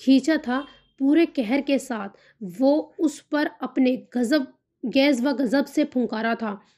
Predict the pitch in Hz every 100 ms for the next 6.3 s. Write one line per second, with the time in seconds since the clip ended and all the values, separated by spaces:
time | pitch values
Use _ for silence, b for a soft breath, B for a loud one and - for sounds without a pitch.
0 | _ 269 285 302 254 226 247 277 254 247
1 | b b b b _ - 277 269 311 311
2 | 240 233 - 220 220 262 - 285 330 339
3 | b b b _ 269 - 302 330 226 262
4 | 247 - 311 302 262 269 285 302 - 269
5 | 208 240 277 277 277 269 - 240 277 285
6 | 247 269